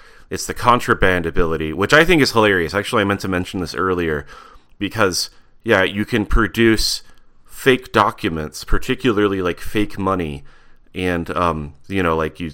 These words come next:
you sell that at a shop and just cash out. But the downsides are, one, it lowers the friendship bonding points between everybody, I guess 'cause they feel guilty about their crime. But also, if you fail,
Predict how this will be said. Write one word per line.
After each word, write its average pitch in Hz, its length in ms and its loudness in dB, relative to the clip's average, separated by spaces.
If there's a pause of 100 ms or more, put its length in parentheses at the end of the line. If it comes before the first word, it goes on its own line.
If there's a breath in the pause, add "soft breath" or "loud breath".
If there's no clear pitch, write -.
you 90 220 -12
sell 90 400 0
that 76 260 -4
at 78 100 -4
a 78 80 -6
shop 76 460 0 (180)
and 69 200 -2
just 78 240 -10
cash 76 360 -4
out. 76 320 -2 (480 soft breath)
But 92 200 0
the 87 80 -6
downsides 101 640 2
are, 82 140 0
one, 98 420 2 (340 soft breath)
it - 320 -4 (140)
lowers 101 800 2
the 95 120 -2
friendship - 920 0
bonding 120 520 4
points 123 320 8
between 123 340 0
everybody, 123 500 4
I 90 100 2
guess 85 220 -2
'cause 85 180 -4
they 82 100 -6
feel 80 240 -4
guilty 82 400 -4
about 80 260 -2
their 76 140 -6
crime. 85 420 -2 (520 loud breath)
But 107 100 4
also, 113 280 4
if 98 120 -2
you 92 100 -4
fail, 92 720 0